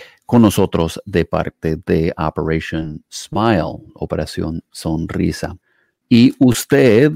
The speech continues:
ustedes pueden buscar más información sobre esta organización tan linda, tan buena, tan importante. Español punto operations smile punto org.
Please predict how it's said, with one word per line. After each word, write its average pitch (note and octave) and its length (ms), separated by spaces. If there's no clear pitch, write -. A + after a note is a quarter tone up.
ustedes A2 1040
pueden G2+ 420
buscar F2+ 380
más F2 240
información F#2+ 880
sobre F2+ 680
esta F2 360
organización E2 840
tan G2 260
linda, F#2+ 440
tan F#2+ 300
buena, F2 500
tan F#2+ 240
importante. - 720
Español E2+ 1000
punto G2 720
operations E2+ 580
smile E2 640
punto E2 460
org. D#2 720